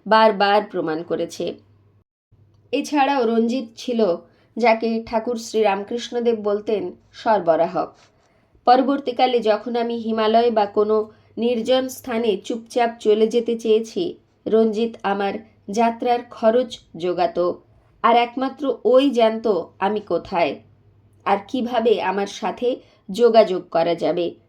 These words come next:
সে আমার মা বাবাকে এই বলে সান্ত্বনা জানাতো যে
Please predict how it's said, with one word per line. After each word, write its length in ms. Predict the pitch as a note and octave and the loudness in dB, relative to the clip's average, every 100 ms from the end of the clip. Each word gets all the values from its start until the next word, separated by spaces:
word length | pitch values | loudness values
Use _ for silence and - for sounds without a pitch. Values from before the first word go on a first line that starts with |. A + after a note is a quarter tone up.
| _ _ _ _ | _ _ _ _
সে 200 | - C4 | -2 0
আমার 320 | C4 C4 B3+ | 2 0 -2
মা 200 | A#3 A#3 | 0 2
বাবাকে 560 | A#3 A#3+ C4 B3+ A3 F#3+ | 2 2 0 0 -2 2
এই 180 | G#3+ A#3 | 2 2
বলে 280 | A3 B3 C4 | 2 4 2
সান্ত্বনা 540 | - G#3 G#3 A#3 A#3+ | -4 -6 -2 -2 0
জানাতো 600 | A3+ A#3 A#3+ A#3 F3+ D#3+ _ _ - | 0 -2 -4 -4 -4 -4 _ _ -12
যে 360 | G#3 A3 G#3+ | 0 4 4